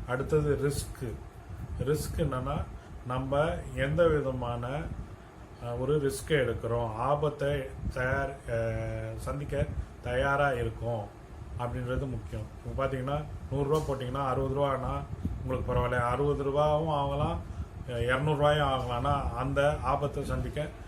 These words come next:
நீங்க தயாரா இருக்கீங்களா? அப்போ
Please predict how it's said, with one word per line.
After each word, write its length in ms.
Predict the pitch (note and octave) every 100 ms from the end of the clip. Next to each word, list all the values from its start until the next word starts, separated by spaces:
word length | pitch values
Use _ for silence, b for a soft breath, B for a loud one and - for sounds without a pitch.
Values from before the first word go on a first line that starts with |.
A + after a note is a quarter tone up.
| - -
நீங்க 220 | C3 C#3
தயாரா 440 | C#3 B2 B2+ C3 A#2+
இருக்கீங்களா? 520 | A2 A2 G2+ G2+ A2+ - - - - - - - - - -
அப்போ 360 | A#2+ B2+ D3